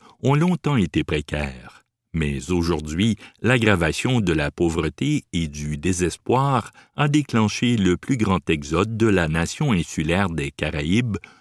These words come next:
depuis l'arrivée au pouvoir de Fidel Castro il y a plus d'un demi-siècle. Le pays a été frappé par un double coup de poing. Le durcissement des sanctions américaines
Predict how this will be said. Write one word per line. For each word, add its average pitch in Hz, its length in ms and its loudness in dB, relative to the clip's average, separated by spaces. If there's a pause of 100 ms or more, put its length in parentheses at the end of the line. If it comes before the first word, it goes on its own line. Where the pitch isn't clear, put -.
(120)
depuis 127 380 0
l'arrivée 92 460 2
au 85 100 2
pouvoir 95 460 2
de 90 160 2
Fidel 85 400 -2
Castro - 560 0 (320)
il 135 240 2
y 82 100 0
a 73 80 0
plus 95 420 0
d'un 120 220 2
demi-siècle. 80 960 -2 (2500)
Le 123 220 4
pays 165 400 2
a 82 80 2
été 80 220 -2
frappé 92 500 2
par 113 220 2
un 123 120 4
double 95 400 2
coup 85 180 -4
de - 100 -12
poing. 69 240 -6 (760)
Le 76 280 0
durcissement 90 800 -2
des 80 120 0
sanctions 87 640 -2
américaines 82 760 0